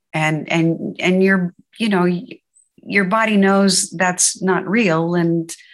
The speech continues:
it doesn't buy into it. But if you can have affirmations that are really, um, absolutely truthful and irrefutable,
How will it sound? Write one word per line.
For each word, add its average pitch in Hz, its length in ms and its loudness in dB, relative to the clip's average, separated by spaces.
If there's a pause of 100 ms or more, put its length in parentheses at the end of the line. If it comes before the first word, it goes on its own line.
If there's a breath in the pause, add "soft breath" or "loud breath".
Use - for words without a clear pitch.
(460 loud breath)
it 185 100 -4
doesn't 185 380 2
buy 165 160 0
into 165 380 0
it. 135 120 -8
But 147 120 -4
if 156 160 -6
you 233 80 0
can 233 160 0
have 185 180 2
affirmations 165 1120 -2 (1600)
that 156 180 0
are 143 180 -4
really, 156 600 0 (420)
um, 156 480 -6 (1400)
absolutely 160 720 0
truthful 139 880 0
and 160 200 -6
irrefutable, 180 880 0